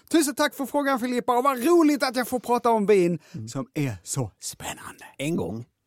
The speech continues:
Speaker 2: så har jag, när jag gjorde djurprogrammet, eh, Djursjukhuset, varit med om att försöka hitta, man ska hitta den där bidrottningen.
Speaker 1: Mm.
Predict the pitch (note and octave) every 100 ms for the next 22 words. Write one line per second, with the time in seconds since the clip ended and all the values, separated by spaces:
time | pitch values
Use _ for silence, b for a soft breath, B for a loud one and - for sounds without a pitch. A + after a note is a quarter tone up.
0 | _ _ _ - A#2 A#2+ A2+ G#2+ G#2 A2
1 | G#2 G2+ A#2 A2 G2 F2+ F#2 - - G#2+
2 | G2+ G#2 A2+ B2 - - A#2+ - B3 -
3 | - b b b b C#3 A#2 B2 G2+ G#2
4 | - - G#2+ - A#3+ - _ - C#4 -
5 | _ _ _ F3+ D#3 C#3 - - - _
6 | _ G#4 D#4 A#3 G#2 G#2+ F#2+ - - -
7 | - _ _ _ _ _ E3+ F#3+ A#3+ D4+